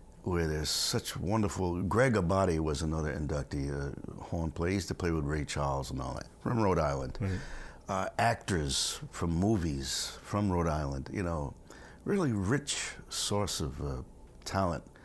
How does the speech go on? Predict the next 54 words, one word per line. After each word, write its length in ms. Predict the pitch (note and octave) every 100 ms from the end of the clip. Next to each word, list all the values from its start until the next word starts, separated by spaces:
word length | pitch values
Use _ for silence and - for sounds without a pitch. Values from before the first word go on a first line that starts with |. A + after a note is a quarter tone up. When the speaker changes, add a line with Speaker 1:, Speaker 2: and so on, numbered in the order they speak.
| - - - - - - - -
Speaker 1:
you 180 | F#2+ F#2+
know, 220 | G2 G2
and, 100 | F2+
uh, 60 |
to 200 | F2 -
explain 420 | F#2+ - - D#3 F#3+
it, 100 | D3
I 100 | A2+
don't 200 | G2 F2
know. 220 | E2+ D#2+
Musically, 680 | G#2 D#3 F#3+ G3 A#2+ A2 G2 - - - - - - - -
I 100 | F#2
know 160 | A#2+ B2
that 140 | A#2
the 80 | F2
Newport 520 | F2 A2+ - G#2 F2
Jazz 440 | - F#2 F2+ E2+
Festivals 580 | - E2 - D#2 D#2 D2
Speaker 2:
Oh, 60 | D2
Speaker 1:
in 80 | D#2+
Speaker 2:
that's 60 |
Speaker 1:
the 60 | C2+
Speaker 2:
true. 160 | -
Speaker 1:
sixties 480 | D#2+ C#2+ C#2+ E2+ D2+
stuff, 280 | - - D#2+
Speaker 2:
So 60 | D#3
that 100 | F#3
Speaker 1:
you 40 |
Speaker 2:
would 100 | D#3+
Speaker 1:
know, 60 | B2+
Speaker 2:
be 40 |
huge. 480 | - A2+ D#2+ C2 -
That 160 | C3 D3
would 80 |
have 140 | C3+ A#2
a 40 |
Speaker 1:
a 20 | G2+
Speaker 2:
major 340 | A2+ G#2+ F2
impact. 160 | D2+ D2
Speaker 1:
major 340 | F3 F3 D#3+
impact 460 | D3 - A#2 G2+ G#2
on 180 | G2
young 380 | F#2+ G2 F#2+ E2+ -
artists, 420 | F#2 F2 F2 -
and 220 | F2 E2 - - -
to 80 | F#2
see 160 | -
Howlin' 340 | E2 F#2 F#2 D2+
Wolf 300 | E2+ G2+ E2
and 100 | D#2
Muddy 220 | F2 F2
Waters 480 | D#2 E2+ G2+ G2 E2
and, 180 | D2 - - - - - -
uh, 140 | -